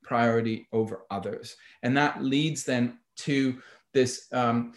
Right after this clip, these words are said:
uh, repression of, or extirpation of what doesn't fit, right? Um, of what must, must get brushed away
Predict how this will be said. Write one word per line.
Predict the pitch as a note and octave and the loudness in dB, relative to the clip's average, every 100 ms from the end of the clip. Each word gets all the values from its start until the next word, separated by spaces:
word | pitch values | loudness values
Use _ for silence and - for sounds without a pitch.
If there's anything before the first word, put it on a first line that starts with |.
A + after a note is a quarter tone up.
| - - B2+ | -20 -8 -2
uh, | A2+ | 0
repression | B2+ B2 - A#3 A#3 A#3+ F#3+ | 0 0 4 4 6 4 4
of, | C#3 A#2+ - | 2 0 2
or | C#3+ C#3 | 2 4
extirpation | D#3 D#3 - D3+ D3 F3 F#3+ G3+ D#3+ C3 B2+ | 0 -2 -4 -6 -4 0 0 0 -2 -4 -2
of | C3 B2+ | -2 -2
what | C#3+ D3 E3+ C3 | 4 4 4 0
doesn't | - F#3+ A3 F#3+ | 6 6 6 0
fit, | - G#2 - - - _ _ - | -2 -2 -2 -8 -16 _ _ -4
right? | C#3 F#3 - - - C#3 | -2 -2 -8 -20 -12 -2
Um, | C3 C3+ - | 0 0 2
of | D3+ - | 0 0
what | - E3+ F3 | 0 2 2
must, | E3+ D#3+ - | 0 -2 -2
must | D#3+ D3+ - | 0 0 2
get | D3 - _ | 0 0 _
brushed | C#3 D#3 D#3 - | 2 4 4 4
away | D3+ D#3+ D#3+ B2+ B2 | 6 8 8 8 2